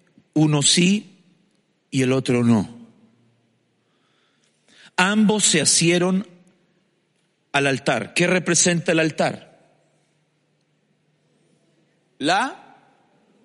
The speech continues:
la cruz de Cristo. ¿Va conmigo? Ok, no lo veo anotar. La cruz de Cristo, ok, el sacrificio de Cristo. ¿Por qué uno agarró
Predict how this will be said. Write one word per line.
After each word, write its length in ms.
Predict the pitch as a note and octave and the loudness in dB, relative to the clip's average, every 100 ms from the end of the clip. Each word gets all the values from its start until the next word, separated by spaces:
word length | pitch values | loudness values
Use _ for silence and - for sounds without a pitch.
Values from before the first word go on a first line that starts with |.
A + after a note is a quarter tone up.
| _ _ - | _ _ -4
la 200 | D3+ D#3+ | -4 0
cruz 240 | G3+ G#3+ | 0 0
de 120 | A3+ | 0
Cristo. 520 | F#3 - A3+ - G#2+ - - _ _ _ _ D3+ | 2 2 2 -2 -8 -10 -20 _ _ _ _ -4
¿Va 140 | E3+ | -2
conmigo? 540 | G#3+ A#3 C4+ D4+ G#4 - - _ _ _ _ _ _ _ | 0 0 2 0 -4 -10 -20 _ _ _ _ _ _ _
Ok, 180 | D3 A#3 A3 A#2+ - - - | -6 -2 0 -2 -8 -20 -10
no 100 | E3+ | -4
lo 140 | F3+ | -2
veo 140 | F#3 G#3 | 0 0
anotar. 520 | G#3+ A3+ A3 A#2+ - _ _ _ _ _ _ _ _ _ _ _ _ _ | -2 -2 -4 -6 -16 _ _ _ _ _ _ _ _ _ _ _ _ _
La 140 | F3 D#3+ | -6 -2
cruz 200 | A3 A3 | 0 2
de 120 | A3+ | 2
Cristo, 520 | C4+ C4+ - C#3+ G2+ - - _ _ | 2 2 0 -4 -6 -14 -20 _ _
ok, 200 | C#3+ G#3+ A#3+ C4+ A#3+ - - | -2 0 2 0 -6 -14 -6
el 120 | F3+ | -2
sacrificio 580 | E3 G3 F#3+ - A#3+ B3 | 0 0 0 0 2 2
de 120 | B3 | 0
Cristo. 500 | A3+ D#4 B3+ - A#2+ - - - - - - - | 2 2 2 0 -6 -10 -20 -20 -20 -20 -12 -4
¿Por 220 | A3+ - | -2 2
qué 240 | C#4 D#4 | 2 4
uno 880 | D4 D4+ D#4 C4+ C#4+ D4+ - - - | 2 2 0 0 0 -2 -8 -20 -4
agarró 760 | A3 A3 A3+ A3+ C4 D4 D#4 | -2 0 0 0 0 0 -2